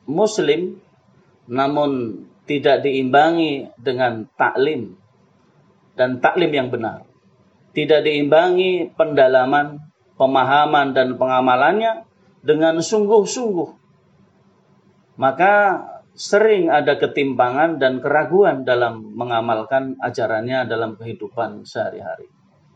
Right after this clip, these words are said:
Kenapa ini kita sampaikan dan bahas pada masalah ini? Antara lain kebingungan ketika akan beramal. Karena yang akan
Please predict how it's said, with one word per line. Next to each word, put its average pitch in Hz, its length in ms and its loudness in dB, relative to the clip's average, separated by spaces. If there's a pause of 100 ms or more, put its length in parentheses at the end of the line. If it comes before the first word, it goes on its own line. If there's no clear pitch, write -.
(1080)
Kenapa 208 400 2
ini 185 400 0
kita 165 260 2
sampaikan 143 720 0
dan 127 160 0
bahas 147 720 0
pada 117 460 0
masalah 127 480 2
ini? 151 340 -2
Antara 151 400 4
lain 208 320 2
kebingungan 190 640 0
ketika 180 460 2
akan 147 260 -2
beramal. 139 560 -2 (960)
Karena 143 240 2
yang 143 300 2
akan 131 420 -2